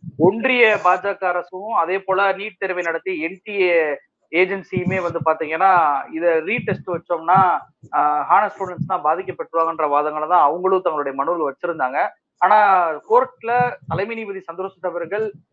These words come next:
ஒன்றிய அரசின் சரி, ஆஹ், டெஸ்டை நடத்திய என் டி ஏஜென்சியும் சரி வெளுத்து வாங்கி இருப்பதாக செய்திகள்ல பார்க்க முடியுது. குறிப்பாக ஒன்றிய அரசும், ஆஹ், என் டி ஏஜென்சியும் அதே போல,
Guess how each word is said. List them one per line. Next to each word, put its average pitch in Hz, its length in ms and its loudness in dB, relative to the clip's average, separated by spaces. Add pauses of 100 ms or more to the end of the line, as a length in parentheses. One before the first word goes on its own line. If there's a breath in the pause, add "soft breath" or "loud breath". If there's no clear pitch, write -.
(120)
ஒன்றிய 196 440 0
அரசின் 190 320 0
சரி, 190 380 -2
ஆஹ், 151 760 -2
டெஸ்டை 156 280 -2
நடத்திய 175 380 0
என் 170 120 -8
டி 196 100 -2
ஏஜென்சியும் 170 400 -4
சரி 165 460 0 (300)
வெளுத்து 196 300 0
வாங்கி 185 200 2
இருப்பதாக 170 400 2
செய்திகள்ல 170 520 -2
பார்க்க 156 320 0
முடியுது. 143 600 -4
குறிப்பாக 180 500 0
ஒன்றிய 180 380 -2
அரசும், 190 580 -2
ஆஹ், 156 260 2
என் - 160 2
டி 185 320 -2
ஏஜென்சியும் 175 580 -4
அதே 175 260 2
போல, 175 520 2